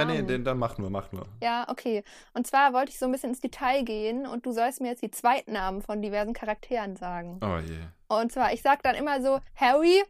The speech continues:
Speaker 1: mhm, James sagst du dann, Potter. Okay? Hast du verstanden?
Speaker 2: Okay. Ja,
Speaker 1: Ja?
Speaker 2: du warst ganz
Speaker 1: Okay.
Speaker 2: kurz weg, aber ich sag immer
Speaker 1: Ah,
Speaker 2: den zweiten
Speaker 1: ja.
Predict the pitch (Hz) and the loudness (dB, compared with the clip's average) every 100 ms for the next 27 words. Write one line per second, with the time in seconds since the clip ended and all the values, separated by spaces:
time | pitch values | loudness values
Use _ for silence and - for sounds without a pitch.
0 | _ 247 262 247 202 196 226 277 277 285 | _ 4 4 2 2 2 2 0 -6 -8
1 | 202 277 285 302 - 190 185 170 - - | -4 -2 -2 -6 -4 -2 -2 -4 -6 -20
2 | - - - - 226 262 320 494 - _ | -20 -20 -16 -8 -4 0 0 0 -10 _
3 | _ _ - - - - - - - - | _ _ -4 -4 -6 -14 -18 -16 -18 -20
4 | _ - - 240 320 311 - 277 320 403 | _ -20 -2 0 0 -4 0 2 2 -2
5 | - _ _ _ _ _ _ _ _ _ | -8 _ _ _ _ _ _ _ _ _
6 | - _ _ _ _ 110 104 113 131 160 | -20 _ _ _ _ -10 -6 -4 -4 -8
7 | _ _ _ _ - 262 269 117 247 247 | _ _ _ _ 0 4 4 4 2 2
8 | 160 190 113 - 123 123 110 107 107 - | 0 0 -2 -2 -2 0 0 0 -2 -4
9 | 110 - 254 233 202 196 208 190 196 | -4 0 2 2 2 2 0 0 -4